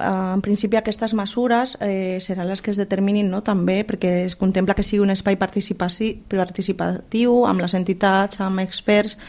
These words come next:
que vinguin a, a donar la, la seva visió,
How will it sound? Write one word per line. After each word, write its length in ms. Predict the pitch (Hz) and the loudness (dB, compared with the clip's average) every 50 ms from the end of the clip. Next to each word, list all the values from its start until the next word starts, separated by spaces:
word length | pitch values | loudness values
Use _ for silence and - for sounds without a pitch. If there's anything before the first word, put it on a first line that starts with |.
| - - - - - - - | -18 -16 -16 -16 -16 -6 0
que 140 | - 214 196 | 2 2 4
vinguin 320 | 196 190 190 190 190 196 | 4 2 2 2 2 2
a, 320 | 196 190 190 180 - - | 2 2 2 0 0 0
a 60 | 196 190 | -2 -2
donar 220 | 185 185 185 180 180 | -2 -2 0 0 0
la, 140 | 175 180 180 175 175 175 | 0 0 0 0 -2 -2
la 140 | 180 190 196 | -2 -2 -2
seva 240 | - - 202 196 190 | 0 0 2 2 2
visió, 540 | 190 190 196 196 - - 220 208 202 240 330 | 2 2 0 0 0 0 0 2 2 0 -2